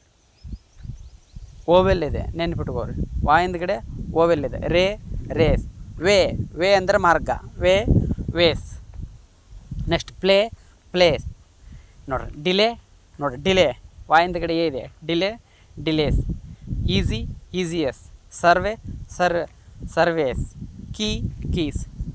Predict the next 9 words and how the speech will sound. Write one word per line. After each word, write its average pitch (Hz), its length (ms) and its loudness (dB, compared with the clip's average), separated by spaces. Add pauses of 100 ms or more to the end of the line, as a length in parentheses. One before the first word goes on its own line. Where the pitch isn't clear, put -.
(100)
ಇಷ್ಟು - 240 -6 (440)
ತಲೆಗೆ 170 220 2
ನೆನ್ಪಿಟ್ಕೋಬೇಕು. - 1000 0
ಇದು 226 260 -2
ನೆನ್ಪಿಟ್ಕೋಬೇಕು, 175 920 -2 (560)
ಇದು 160 140 -6
ನೆನ್ಪಿಟ್ಕೋರಿ. 151 480 2
ಅಲ್ಲಿ, 147 420 0 (500)
ಆ, 127 100 0